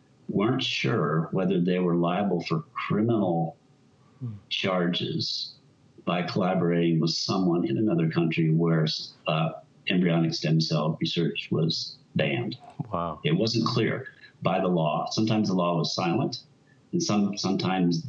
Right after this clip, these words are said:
Speaker 1: there was, you know, stuff that a able, uh, lawyer or a scholar of law could say, "Yeah, you know, I wouldn't do that if I were you."
Speaker 2: Hmm.
Speaker 1: Just because some attorney general somewhere might get,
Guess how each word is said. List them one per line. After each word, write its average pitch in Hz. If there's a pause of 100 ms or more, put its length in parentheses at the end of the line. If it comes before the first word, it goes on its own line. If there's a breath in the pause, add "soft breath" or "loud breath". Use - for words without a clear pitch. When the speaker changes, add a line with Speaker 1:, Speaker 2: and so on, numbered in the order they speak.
(120)
Speaker 1:
there 92
was, 82
you -
know, 80 (200)
stuff -
that - (180)
a 82
able, 95 (680 loud breath)
uh, 80
lawyer 98
or 82
a 80
scholar 87
of 82
law 82
could 85
say, 85
"Yeah, 143
you 160
know, 156
I 120
wouldn't 120
do 101
that 80
if -
I 80
were -
you." - (140)
Speaker 2:
Hmm. 90 (520)
Speaker 1:
Just -
because -
some 117
attorney 107
general 87
somewhere 80
might 92
get, 90